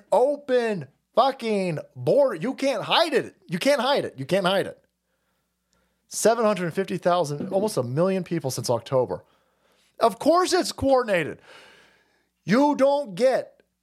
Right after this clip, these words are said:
eight thousand, eight thousand people. They're marching through Guatemala, through Honduras, through, uh, El Salvador. They're marching through Mexico. They're marching through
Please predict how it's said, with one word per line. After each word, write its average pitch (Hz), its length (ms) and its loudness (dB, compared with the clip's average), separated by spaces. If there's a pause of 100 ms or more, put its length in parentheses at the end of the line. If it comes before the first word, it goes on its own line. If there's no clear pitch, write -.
(140)
eight 277 340 2
thousand, 254 500 2 (180)
eight 202 220 0
thousand 190 380 0
people. 185 580 -4 (160)
They're 185 200 4
marching 180 760 0 (1000)
through 277 380 2
Guatemala, 240 880 0
through 294 440 0
Honduras, 233 840 -4 (160)
through, 311 300 2 (200)
uh, 214 240 4
El 247 140 2
Salvador. 233 760 -2 (920)
They're 208 160 4
marching 262 400 0
through 294 340 0
Mexico. 269 480 0
They're 202 200 2
marching 294 580 0
through 285 340 2